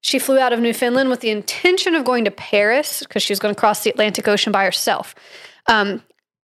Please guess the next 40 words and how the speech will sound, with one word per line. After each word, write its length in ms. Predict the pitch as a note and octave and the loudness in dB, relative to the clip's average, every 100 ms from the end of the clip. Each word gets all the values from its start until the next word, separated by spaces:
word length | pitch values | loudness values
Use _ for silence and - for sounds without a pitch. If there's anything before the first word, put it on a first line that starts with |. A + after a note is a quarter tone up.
| - | -4
she 180 | - | 0
flew 220 | B3 B3+ B3 | 2 2 2
for 160 | G#3+ | 0
fourteen 500 | - C4 A#4+ - C#4 | 0 2 2 2 0
hours 400 | C4 B3 A#3+ A#3+ | 2 2 2 0
and 180 | G#3 F#3 | -4 -4
fifty-six 560 | A3+ A3 B3 - A#3 - | -2 0 -2 -2 -4 -2
minutes, 500 | G#3 - - - - _ _ - | -2 -4 -6 -10 -12 _ _ 0
and 120 | A3 | 0
conditions 460 | A3+ G#3+ G#3 A3 G3+ | 2 2 0 -2 -2
were 100 | G#3 | 0
not 300 | G3+ G3+ G3+ | 2 0 0
good. 340 | F#3+ F3+ F#3+ - _ _ _ _ _ | 0 0 -2 -10 _ _ _ _ _
She 200 | - - | -6 0
faced 340 | B3+ A#3+ A3+ - | 2 2 2 0
really 160 | B3+ A#3 | 2 2
strong 380 | - A#3 A3 G#3 | 0 -2 0 0
northerly 460 | G#3+ G#3 G#3 G3 | 0 2 0 0
winds. 400 | F#3 A3+ A3+ A3 - | 2 2 2 0 -2
It 60 | |
was 140 | G3 F#3+ - | -2 -2 -2
icy. 480 | A3+ A3 - A3+ A3 | 0 0 -2 -2 0
She 180 | - | -2
had 180 | G#3+ G3+ | -2 -2
some 160 | - G#3 | -4 -6
mechanical 500 | G3 C4 C4 C4 C4+ | -4 -2 0 0 -2
problems. 560 | C#4 C4 C4 C4+ C#4 - - _ _ _ _ - | 0 0 2 0 -2 -8 -20 _ _ _ _ 0
And 180 | B3 A#3+ | 0 2
instead 340 | A#3 - B3 | 0 2 2
of 100 | A#3 | 2
making 280 | A3+ A3 A3 | 0 0 -2
it 60 | G#3 | -4
to 80 | |
Paris, 480 | A3+ A#3+ A#3 A3+ A#3 - | 0 2 4 2 -2 -4
she 160 | A3+ | -2
actually 400 | A3 A3+ - A3+ | 0 0 -2 0
landed 360 | G#3+ G#3 G3+ G3 | 0 0 0 -2
in 200 | G#3 G3 | -2 0
Derry 400 | F#3+ F#3+ F#3+ F#3+ | 0 2 2 0
in, 160 | G3+ | -2